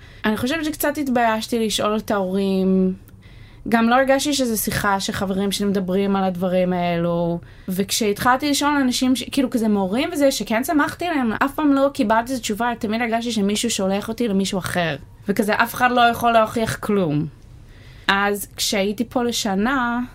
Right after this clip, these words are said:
אחרי תיכון, אני כזה, "אוקיי, no one's watching me, no one cares, so I'll, like, not keep Shabbos." ונראה לי שזה חלק מהחוויה שלי, זה גם להתאהב בישראל ובישראלים,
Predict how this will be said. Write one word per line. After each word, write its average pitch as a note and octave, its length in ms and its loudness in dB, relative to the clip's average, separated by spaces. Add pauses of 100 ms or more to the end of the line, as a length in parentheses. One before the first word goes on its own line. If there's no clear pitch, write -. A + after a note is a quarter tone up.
(100)
אחרי A3+ 440 2
תיכון, C4+ 480 2
אני G#3 200 0
כזה, G#3 200 0 (100)
"אוקיי, A#3+ 480 2
no - 40 0
one's B3 360 2
watching A3 300 -2
me, A3 180 2
no A3+ 200 2
one G#3+ 160 -2
cares, G3 800 -2
so G3+ 260 0
I'll, F#3+ 440 2
like, F3+ 460 -4 (320)
not G#3+ 300 0
keep G3 320 -4
Shabbos." E3 720 -2 (340)
ונראה B3 280 4
לי C#4 80 4
שזה A#3+ 300 0
חלק A#3 420 2
מהחוויה A3 500 2
שלי, A#3 160 -2
זה F#3+ 140 0 (140)
גם A3+ 420 4 (280)
להתאהב G#3 360 0
בישראל G3+ 760 4
ובישראלים, F#3 1080 0